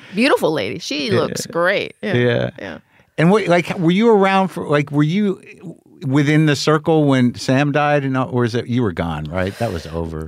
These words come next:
Speaker 1: Um, that was, I had moved to, 'cause we were in New York at that
Speaker 2: Yeah.
Speaker 1: time, probably at the same time, and, uh, uh,
Speaker 2: I remember hearing about it. I think I was in San
Speaker 1: Yeah.
Speaker 2: Francisco for some reason. I think
Speaker 1: Yeah.
Speaker 2: I don't remember what year that was,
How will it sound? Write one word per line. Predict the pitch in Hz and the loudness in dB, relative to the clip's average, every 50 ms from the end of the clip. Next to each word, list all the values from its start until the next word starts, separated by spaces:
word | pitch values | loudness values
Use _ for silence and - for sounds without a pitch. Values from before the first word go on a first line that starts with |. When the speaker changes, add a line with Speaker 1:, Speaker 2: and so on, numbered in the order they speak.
| - | 0
Speaker 1:
Um, | 311 311 311 320 311 311 311 302 - 254 | 2 2 4 4 2 2 0 -2 -2 -2
that | 320 311 349 403 415 403 - - | 0 0 2 2 0 -2 -4 -6
was, | 269 269 285 285 285 277 277 269 262 277 | -4 0 2 2 2 2 2 0 0 0
I | 269 269 | 0 0
had | 277 269 254 | 0 -2 0
moved | 262 269 277 269 - - | 0 0 0 0 -2 -6
to, | - 247 - _ _ - | -10 -10 -10 _ _ -2
'cause | 277 254 226 | -2 0 0
we | 233 240 247 | 0 0 2
were | 240 233 | 2 2
in | 220 214 208 | 2 2 0
New | 202 208 | 0 2
York | 233 302 403 359 - | 0 0 -2 -2 -4
at | 196 196 | -6 -4
that | 196 190 - - | -4 -4 -2 0
Speaker 2:
Yeah. | 101 208 - | 0 2 2
Speaker 1:
time, | 113 117 117 - - 247 233 | 2 2 2 2 0 0 -2
probably | - 214 208 208 202 208 | -2 -2 -2 -2 -2 -4
at | 208 208 - | -6 -6 -8
the | 214 | -8
same | 208 - 220 214 208 202 196 | -10 -8 -8 -8 -8 -8 -8
time, | - 214 208 202 202 202 208 214 220 220 214 - 202 | -8 -8 -6 -6 -6 -8 -8 -8 -8 -8 -8 -8 -8
and, | 202 202 202 202 202 202 208 208 208 | -8 -8 -8 -8 -8 -10 -10 -10 -10
uh, | 208 202 202 202 196 196 196 190 - _ _ _ _ _ - | -10 -8 -8 -8 -8 -8 -10 -12 -14 _ _ _ _ _ -10
uh, | 214 214 214 208 196 - - - 196 196 - _ _ - _ - | -8 -8 -8 -10 -10 -12 -14 -14 -16 -18 -20 _ _ -16 _ -2
Speaker 2:
I | 123 | 0
remember | 151 170 156 127 110 | 2 2 4 2 2
hearing | 110 123 117 113 | 2 2 2 2
about | 110 101 98 98 95 | 0 0 0 0 0
it. | 90 92 | 2 0
I | 90 | 0
think | - 113 92 - | -2 -4 -4 -4
I | 87 | -4
was | 85 78 | -4 -4
in | 80 - | -4 -4
San | - 90 | -4 -2
Speaker 1:
Yeah. | 85 - - | -4 -4 -4
Speaker 2:
Francisco | 101 - 92 80 - - 80 78 | -6 -6 -8 -10 -10 -10 -10 -12
for | 76 - - - | -10 -12 -14 -14
some | - 73 76 73 | -14 -14 -14 -12
reason. | 76 76 76 - - 80 | -14 -14 -16 -16 -16 -16
I | 85 | -14
think | - - - | -10 -6 -4
Speaker 1:
Yeah. | 226 226 220 208 202 196 196 190 196 208 196 | -4 -2 -2 -4 -6 -8 -10 -10 -12 -10 -6
Speaker 2:
I | 110 | -4
don't | 104 113 107 | -2 0 0
remember | 104 95 85 85 | 0 0 0 -2
what | 85 80 | -2 -4
year | 78 82 87 92 85 | -2 -2 -2 -2 -2
that | 78 76 73 78 | -2 -4 -10 -10
was, | 73 71 71 69 - | -12 -14 -14 -16 -20